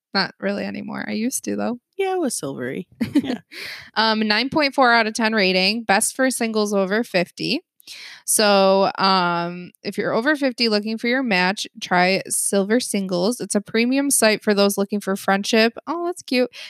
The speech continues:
Speaker 1: Dating, marriage, and everything in between. Simpler to use than other dating sites, uh, Silver Singles was made for those living in their golden years. I like that. Even though it's silver hair. <laughs> Um,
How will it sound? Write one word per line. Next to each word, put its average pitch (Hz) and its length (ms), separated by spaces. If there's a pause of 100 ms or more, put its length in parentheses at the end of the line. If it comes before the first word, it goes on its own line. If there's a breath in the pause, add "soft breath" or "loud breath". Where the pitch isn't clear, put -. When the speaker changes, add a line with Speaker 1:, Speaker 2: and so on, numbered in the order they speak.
(140)
Speaker 1:
Dating, 247 460
marriage, 214 400
and 214 120
everything 202 340
in 190 100
between. 208 520 (200)
Simpler 294 460
to 302 140
use 214 320
than 208 120
other 196 240
dating 190 340
sites, 175 380 (120)
uh, 180 280
Silver 233 340
Singles 202 420
was 196 260
made 196 300
for 208 120
those 196 260
living 190 280
in 190 120
their 190 120
golden 202 500
years. 190 720 (100)
I - 60
like - 280
that. - 180 (240)
Even 214 180
though 185 120
it's 196 240
silver - 340
hair. 226 280 (120)
<laughs> 254 200 (360 loud breath)
Um, 226 420